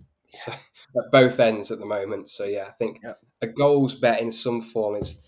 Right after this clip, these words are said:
Speaker 2: is probably the sensible play here.
Speaker 1: Yeah, agreed.
Speaker 2: Uh, last one then, Chelsea against Spurs, one point seven one for Chelsea. So they're pretty heavy favourites for this, four point two for the draw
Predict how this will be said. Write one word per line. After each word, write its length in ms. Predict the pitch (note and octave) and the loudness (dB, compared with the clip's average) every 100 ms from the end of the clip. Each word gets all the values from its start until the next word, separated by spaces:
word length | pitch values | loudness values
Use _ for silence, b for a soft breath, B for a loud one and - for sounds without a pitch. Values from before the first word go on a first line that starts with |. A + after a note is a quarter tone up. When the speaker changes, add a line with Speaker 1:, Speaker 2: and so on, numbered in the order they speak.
| b b _ | b b _
Speaker 2:
is 100 | A2 | -18
probably 300 | - A2+ A2 | -2 2 2
the 100 | G2+ | 0
sensible 580 | - A2 G2+ - F#2+ F#2+ | -4 -4 -6 -10 -12 -12
play 300 | - G2+ F#2+ | -10 -10 -8
here. 180 | G2 F#2 _ _ _ _ _ - | -10 -12 _ _ _ _ _ -10
Speaker 1:
Yeah, 220 | A#2 G#2 _ - | -6 -6 _ -12
agreed. 420 | A2+ G#2 G2 F#2+ _ _ _ _ _ _ _ _ _ _ _ - | -8 -8 -8 -12 _ _ _ _ _ _ _ _ _ _ _ -8
Speaker 2:
Uh, 280 | A#2+ A#2+ A2+ | -2 -2 0
last 240 | B2+ C#3 D#3 | 0 0 4
one 160 | D3 | 6
then, 260 | C#3 A#2 A2+ | 6 4 0
Chelsea 560 | - D#3+ D#3 D3+ D3+ | -2 2 2 0 -2
against 420 | C3 C3 C3+ B2 - | -2 0 0 -2 -4
Spurs, 540 | - C#3 B2+ G#2+ - | 0 2 4 2 0
one 160 | C#3 C#3 | -2 -2
point 260 | C#3 A#2 | -4 -4
seven 460 | - - C#3+ C3 A#2+ | -4 -2 0 0 0
one 180 | B2+ C3 | 0 -2
for 140 | A#2+ | -6
Chelsea. 500 | - B2 B2+ - G#2+ | -2 -2 0 -4 -10
So 140 | - A2+ | -8 -4
they're 200 | A2 - b b b b _ | -6 -6 b b b b _
pretty 240 | - C#3 B2 | 0 2 2
heavy 240 | C3 A#2+ | -2 -4
favourites 480 | A2+ C3 C3 A2+ - | 0 2 2 -2 -8
for 80 | A2 | -6
this, 300 | A2 A2 - | -6 -6 -10
four 320 | - D3 C#3+ | -4 -4 -2
point 260 | C#3 A#2+ - | -2 -2 -2
two 200 | C3+ B2 | -4 -4
for 100 | A#2 | -4
the 100 | A2+ | -6
draw 440 | A2+ B2+ A#2 A2+ | -2 0 0 0